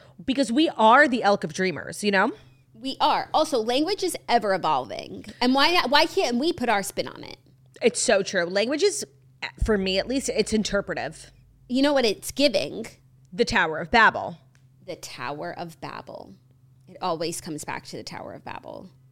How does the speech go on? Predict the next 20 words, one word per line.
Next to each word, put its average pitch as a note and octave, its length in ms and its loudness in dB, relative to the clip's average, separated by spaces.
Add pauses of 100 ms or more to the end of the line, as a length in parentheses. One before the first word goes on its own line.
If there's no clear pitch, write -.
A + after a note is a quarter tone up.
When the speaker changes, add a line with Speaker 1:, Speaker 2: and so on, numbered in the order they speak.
(260)
Speaker 1:
So F3+ 180 -16
true. - 260 -18 (440)
Speaker 2:
The A3+ 100 -4
Tower A3+ 260 2
of A#3+ 80 0
Babel E3+ 340 0
is E3 260 -6 (320)
my C#3+ 140 -6
Roman C3+ 260 -10
Empire. B2+ 440 -8
Like, F#3+ 180 -4
really G#3+ 340 2
one G3 260 2
of F#3+ 120 -2
them F3+ 220 0
that E3 140 0
I'm E3+ 60 2
Speaker 1:
Yeah. F#3+ 160 4
Speaker 2:
constantly, G3+ 840 -4
like, F#3 260 0